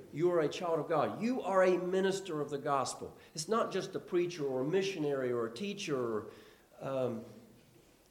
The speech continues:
we are all ministers of the gospel if we are children of God. For what? Unto good works,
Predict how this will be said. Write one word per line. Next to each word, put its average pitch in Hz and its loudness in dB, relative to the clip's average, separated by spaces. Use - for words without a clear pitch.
we 196 4
are - 8
all 151 8
ministers 151 -4
of 131 -2
the 131 -4
gospel 143 0
if 131 -8
we 139 -4
are 135 -2
children 127 -4
of 107 -8
God. 101 -2
For 175 0
what? 190 2
Unto 220 4
good 202 8
works, - -2